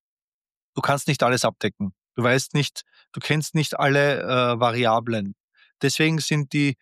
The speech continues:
L L Ms ganz gut, weil die können auch, äh, sozusagen gut raten, was, äh, die beste Antwort wäre, weil's halt vektorbasiert ist und weil's halt transformerbasiert ist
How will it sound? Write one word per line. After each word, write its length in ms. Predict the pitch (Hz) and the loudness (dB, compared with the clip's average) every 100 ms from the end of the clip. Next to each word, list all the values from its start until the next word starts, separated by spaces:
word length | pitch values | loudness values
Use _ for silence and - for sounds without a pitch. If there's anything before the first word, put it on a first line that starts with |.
| _ | _
L 160 | - 139 | -2 2
L 100 | 143 | 4
Ms 260 | 139 196 - | 2 0 0
ganz 220 | 160 131 | -2 -2
gut, 240 | 190 208 | -4 0
weil 140 | 147 143 | 0 0
die 100 | 147 | 0
können 340 | 143 156 180 | -2 0 0
auch, 380 | 143 147 151 - _ _ _ _ _ _ _ | 2 0 0 -8 _ _ _ _ _ _ _
äh, 260 | - 135 127 - - _ _ _ | -2 0 0 -4 -16 _ _ _
sozusagen 440 | - - 147 151 135 | -8 -4 0 0 0
gut 260 | 180 214 | 2 2
raten, 580 | 139 117 147 185 240 254 - _ _ _ _ _ _ 427 339 | 2 2 2 0 -2 -2 -4 _ _ _ _ _ _ -14 -12
was, 640 | 131 127 156 - - - | -4 0 0 -2 -8 -4
äh, 480 | 156 143 139 135 127 156 | 0 2 4 2 -2 -4
die 80 | - | -6
beste 460 | 139 151 147 - 156 | 0 0 0 0 2
Antwort 420 | 143 143 151 135 | 2 2 0 2
wäre, 460 | 127 117 107 98 - | 2 4 2 -2 -4
weil's 220 | 123 123 135 | -2 0 0
halt 140 | 123 | 0
vektorbasiert 680 | 139 - 147 160 - 185 180 | -2 0 0 0 2 0 2
ist 320 | 208 208 - _ - | 0 -2 -8 _ -4
und 200 | 135 123 | -4 0
weil's 220 | 127 123 | 0 2
halt 160 | 131 | -2
transformerbasiert 920 | - 123 - 139 165 156 156 - 147 | -2 -4 -2 0 0 2 0 0 -2
ist 220 | 151 147 | -2 -4